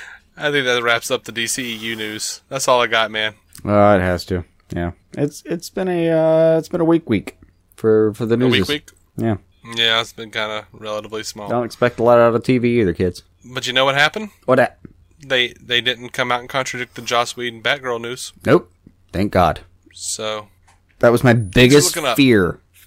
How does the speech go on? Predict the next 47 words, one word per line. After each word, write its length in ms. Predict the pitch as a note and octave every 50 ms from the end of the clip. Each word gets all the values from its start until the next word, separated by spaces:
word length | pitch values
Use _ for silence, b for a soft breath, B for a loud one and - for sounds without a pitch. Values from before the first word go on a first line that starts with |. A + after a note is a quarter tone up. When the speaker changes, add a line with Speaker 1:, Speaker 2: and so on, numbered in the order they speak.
| _ - -
Speaker 2:
like, 360 | G#2+ G2+ G2 F2 - _ _ _ _ - -
post 560 | - - A#2+ A2+ A#2 A#2+ - - - - - - - -
April 260 | A2 A2 - A#2 A2
Fools 460 | G#2 - A2+ A2 G2+ F#2 E2 F2 - -
was 220 | G#2+ A2 - -
<laughs> 20 |
that 200 | - B2 - A2+ -
there, 220 | - - - -
someone 460 | - - - - - C3 A#2+ A#2+ B2
would 100 | A2+ G#2+
go 140 | G2+ A2 G#2+
like, 180 | G2 G2 F#2 -
"Ah, 380 | G2+ D#3 F3+ F#3 F#3+ F#3+ F#3+ F#3
it 920 | F#3 F#3 F3+ F3+ F3+ F3 F3 E3+ E3 D#3+ D#3+ E3+ E3+ E3+ F3 - F3 F#3
was 400 | F3+ E3+ E3 E3 F#3 - - - B B B B B B B B B B B B B B B B
all 200 | - - F3 F3
over 120 | E3+ E3+ E3+
the 80 | E3+
place 280 | D#3+ - D#3 D#3 D3 -
for 120 | - D3+
several 280 | D3 E3 D#3+ D3 C3 C3
days, 320 | C#3+ D3 C#3 B2+ A#2+ A2+
but 100 | - A#2+
we 60 | A2+ C#3+
were, 160 | D3 D3 C#3
it 160 | B2 B2+ C#3
was 140 | C3+ C#3 C#3+
just 220 | C#3 C#3 C#3 -
really, 420 | D3 C#3+ C#3+ C3+ C3 B2+ B2+ B2+ A#2
uh, 240 | A2+ A2 A2 A#2+ A#2+ A#2 A2+ A#2
April 440 | C3 C3 C3 B2+ B2 B2+ B2+ B2 A#2+
Fool 340 | - C3+ C3 B2+ B2 A#2+ - _ _ _
thing. 300 | - A#2+ A2+ A2+ A2+ A2 _ _ _ _ -
We're 80 | B2
not 180 | A#2+ A#2+ - -
really 260 | - B2 B2 B2 B2+
gonna 160 | B2 B2+ B2
give 500 | A#2+ C3 C3 B2+ A#2+ A2+ A2+ - - - - _ _ _ _ - -
a 60 | C3+
character 640 | - - - - A#2+ B2+ A#2+ - - - - A2
as 120 | A2+ A2 A#2+
incredible 480 | A#2 G#2 - - C3+ C#3 B2+ A#2+ A#2+
as 100 | A#2+ A#2
Batgirl 480 | A#2 B2+ B2+ A2+ - - A2+ A2+ G#2+ G#2
to 80 | - A#2
Joss 360 | G#2 A#2 A#2+ A#2 A#2 - -
Whedon." 460 | A2 A2 A2+ A2+ G#2+ G#2+ G2+ F#2+